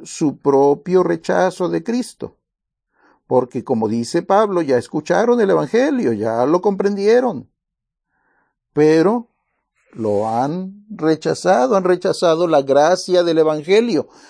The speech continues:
han rechazado la justicia que viene de Dios a, a partir de la fe, porque han querido perseguir el evangelio por sus propias obras y no por la obra de Dios." Pablo lo deja muy claro.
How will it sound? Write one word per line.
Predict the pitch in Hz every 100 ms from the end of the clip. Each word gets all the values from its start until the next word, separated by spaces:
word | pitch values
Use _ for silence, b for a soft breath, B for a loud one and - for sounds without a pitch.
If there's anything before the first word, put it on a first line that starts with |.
| b
han | - 165
rechazado | 185 196 190 151 - 170 190
la | 202
justicia | 165 165 143 - 190 190 226 185
que | 165
viene | 156 156 170 185 196
de | 190 170
Dios | 156 151 151 175 196 -
a, | 175 165 165 165 - - - - - - -
a | 151 160
partir | - 139 131 147 156
de | 165
la | 160
fe, | - 196 220 196 - b b b _
porque | 139 139 - 143
han | 143 147 170 196 208
querido | - 202 208 233 240 226 180 202 202 b _ -
perseguir | 196 175 - 156 156 220 240 226
el | 190 175
evangelio | 175 170 160 214 254 233 175
por | 170 147
sus | 151 -
propias | 170 170 - 185 180 -
obras | 208 226 220 160 -
y | - 143
no | 139 143 156 160
por | 156
la | 147 113
obra | 117 127 139
de | 147
Dios." | 139 156 214 196 -
Pablo | _ 151 175 202 196
lo | 170
deja | 160 175 170
muy | 180
claro. | 180 196 240 240 -